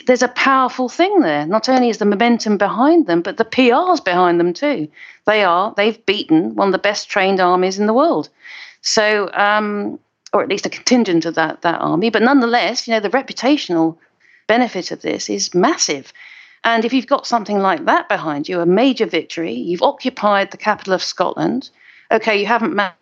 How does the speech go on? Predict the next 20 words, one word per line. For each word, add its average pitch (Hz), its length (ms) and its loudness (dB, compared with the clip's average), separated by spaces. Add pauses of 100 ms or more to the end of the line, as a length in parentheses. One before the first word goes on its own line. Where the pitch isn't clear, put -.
managed 190 320 -2
to, 190 320 -2
um, 185 300 0
take 202 260 -2
over 185 240 2
all 180 160 0
the 170 80 -4
forts, 185 560 -2
the 185 80 -2
garrisons 180 520 0
and 170 140 0
forts - 360 -2
and 170 120 0
so 165 200 -2
on, 190 180 0
or 208 160 4
indeed 196 440 2
Edinburgh 180 380 0
Castle 170 360 -2
itself, 170 520 0